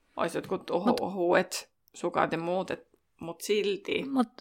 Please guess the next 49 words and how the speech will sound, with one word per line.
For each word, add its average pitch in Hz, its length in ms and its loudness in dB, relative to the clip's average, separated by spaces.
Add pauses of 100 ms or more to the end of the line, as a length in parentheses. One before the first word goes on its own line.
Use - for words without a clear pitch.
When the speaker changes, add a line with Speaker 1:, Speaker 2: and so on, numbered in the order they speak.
(220)
Speaker 2:
mut 240 180 6
onks 339 300 12
sillä 226 220 12
kaapu? 214 400 12
Miksi 269 220 6
niillä 240 180 10
ois 208 140 8
kaavut 202 420 8
pää-, 185 280 6
ei 240 80 -4
kun 240 180 2
niin, 240 80 8
Speaker 1:
Siis 220 100 8
Speaker 2:
ne 202 60 8
on 247 60 10
Speaker 1:
eihän 269 160 12 (140)
Speaker 2:
velhoja. - 140 2 (100)
Speaker 1:
ne, 226 60 2
niinku, 233 300 8
ei 240 160 10
niillä 247 280 8
ole, 247 480 10 (260)
mut 208 160 4
jotenkin 220 380 8
mun 220 100 6
Speaker 2:
Niin. 208 100 4
Speaker 1:
pää 208 320 8
oletti, 226 440 8
että - 220 2
ois, 233 380 8
ja 185 80 0
sitten - 340 -4
niinku 185 200 -2
ajattelin, 185 420 4
että 202 120 -6
kaavun 190 360 6
alla 185 260 6
sulla 175 280 0
ei 160 60 4
oo 185 120 4
siellä 175 340 2
niinku 180 480 -4 (440)
välttämättä 170 540 0
ainakaan 175 280 2
mitenkään 180 400 2
paksut - 480 -2
housut, 175 380 2
että - 160 -6
se 165 80 -4